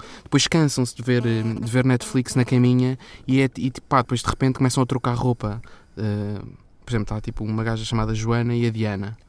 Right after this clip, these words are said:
Eh, "Oh, Di, empresta-me, empresta-me as tuas cuecas da Hello Kitty, Di. Deixa-me experimentar as tuas cuecas! E as tuas pantufas! Tens umas pantufas tão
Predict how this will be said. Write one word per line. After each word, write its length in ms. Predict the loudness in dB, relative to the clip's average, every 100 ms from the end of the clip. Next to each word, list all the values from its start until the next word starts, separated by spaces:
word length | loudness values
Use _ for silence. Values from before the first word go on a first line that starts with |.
| -20 -20 -14 -6
Eh, 200 | -4 -4 -8 -20 _
"Oh, 140 | 4
Di, 500 | 8 10 10 8 4 0 _ _ _
empresta-me, 520 | 2 4 4 4 2 2 _ 0
empresta-me 400 | 4 4 4 2
as 60 | 4
tuas 180 | 4 6
cuecas 320 | 6 6 6
da 80 | 6
Hello 240 | 6 6
Kitty, 420 | 8 8 8 6
Di. 460 | 4 6 6 6 4 -2 _ 2
Deixa-me 240 | 4 4
experimentar 320 | 4 4 6
as 40 | 6
tuas 160 | 6 6
cuecas! 840 | 6 6 6 4 4 2 0 -8 _ _ _ _ -20 -14 8
E 80 | 10
as 60 |
tuas 200 | 12 10
pantufas! 1040 | 10 8 10 12 12 10 8 8 6 4 -2 _ _ _ _ _ _ _ 6
Tens 120 | 8
umas 140 | 8
pantufas 400 | 6 6 6 6
tão 140 | 6